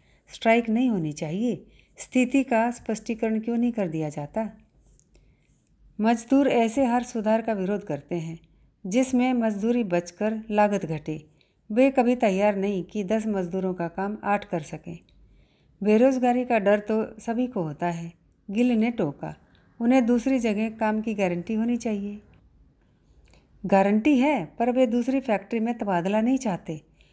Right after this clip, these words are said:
उनके लिए अपना आराम पहली चीज़ है।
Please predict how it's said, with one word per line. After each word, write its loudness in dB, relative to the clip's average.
उनके 4
लिए 4
अपना 0
आराम 2
पहली 0
चीज़ -6
है। -10